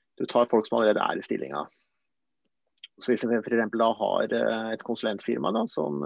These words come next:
så kan du da ta og rangere, eh, så mange konsulenter som du kan etter, eh, hvem som er flinkest, hvem som er middels, hvem som er dårligst.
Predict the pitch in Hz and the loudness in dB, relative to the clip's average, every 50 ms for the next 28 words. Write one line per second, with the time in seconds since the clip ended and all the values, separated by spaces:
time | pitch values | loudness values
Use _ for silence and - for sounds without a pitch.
0 | - - 139 131 - - 117 110 120 104 113 120 - - 110 113 113 117 117 - | -4 -4 -6 -4 -2 -2 -2 0 0 0 0 0 0 0 0 2 2 2 0 0
1 | - 113 104 90 87 - 107 107 110 110 - _ _ _ - - - - - _ | -2 0 0 0 0 2 2 2 0 0 -4 _ _ _ -20 -20 -20 -20 -20 _
2 | _ _ _ _ _ 101 110 110 104 104 104 98 - - 131 117 101 98 95 - | _ _ _ _ _ -2 0 2 2 2 2 0 -2 -4 -2 -2 0 -2 -2 -4
3 | 113 107 - 107 98 92 _ - 110 107 - 113 110 107 107 107 104 104 98 - | -6 -4 -4 -4 -6 -6 _ -4 -4 -4 -2 -4 -4 -2 0 0 0 0 -2 -6
4 | _ _ - - - 98 107 135 131 135 67 - - _ - 110 107 104 107 107 | _ _ -6 -2 0 0 0 -2 -4 -4 -6 -6 -6 _ 0 2 4 4 4 4
5 | 107 110 107 107 104 107 107 104 101 104 101 101 98 101 101 104 101 98 - 107 | 4 4 4 4 4 4 4 2 2 0 0 -2 -2 0 0 -2 -2 -2 -4 -6
6 | - 117 104 95 - 117 117 - - 101 101 - 107 104 107 95 92 107 107 - | -4 -4 -4 -4 -2 -4 -4 -2 -4 -6 -6 -6 -4 -2 0 0 0 -2 -4 -4
7 | 113 107 104 - - 110 110 104 104 - 90 - - - - | -6 -6 -6 -6 -6 -4 -2 -2 0 0 -2 -2 -4 -8 -20